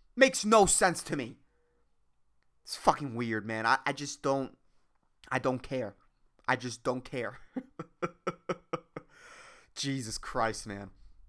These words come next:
Anyway, so I have a segment on this podcast where I say an inspirational quote.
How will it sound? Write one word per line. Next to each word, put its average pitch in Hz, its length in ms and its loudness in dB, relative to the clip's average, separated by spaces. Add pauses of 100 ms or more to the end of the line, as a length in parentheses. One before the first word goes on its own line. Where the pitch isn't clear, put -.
(420)
Anyway, 135 1300 0
so 202 160 2
I 339 60 10
have 359 140 10
a 320 40 0
segment 240 380 0
on 226 80 -2
this - 160 -6
podcast 185 800 2
where 156 100 0
I 139 60 0
say 165 260 0
an 156 80 -2
inspirational 151 640 -6
quote. 175 400 0